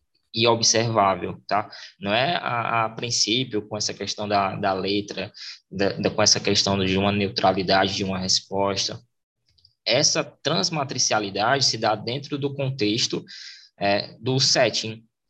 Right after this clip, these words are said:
Então, essa resposta, ela se torna ambígua, sabe? Você pode encarar dessa forma, você pode encarar como um, um, um desejo pessoal do, do analista em intervir,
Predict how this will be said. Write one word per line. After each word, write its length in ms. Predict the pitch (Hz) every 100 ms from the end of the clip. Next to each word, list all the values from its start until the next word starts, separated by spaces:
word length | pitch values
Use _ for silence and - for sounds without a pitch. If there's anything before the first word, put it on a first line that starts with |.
| 127
Então, 200 | 131 147
essa 160 | 175
resposta, 600 | 165 131 - 135 156 -
ela 100 | 127
se 180 | 127 -
torna 300 | - 165 160
ambígua, 540 | 117 104 107 95 98 95
sabe? 420 | - 113 101 101 - -
Você 120 | -
pode 320 | 101 113 131
encarar 360 | 147 135 117 107
dessa 240 | 98 -
forma, 440 | 113 - 117 135 160
você 260 | 107 117 117
pode 260 | 110 117
encarar 460 | 117 120 113 107 101
como 220 | 107 104
um, 80 | 107
um, 300 | - 101 101 - - -
um 80 | 110
desejo 500 | 113 110 127 139 143
pessoal 420 | 117 107 107 95
do, 340 | 98 107 107 -
do 120 | 107
analista 680 | 107 98 98 117 - 120 120
em 180 | 113 120
intervir, 680 | 117 120 104 98 120 175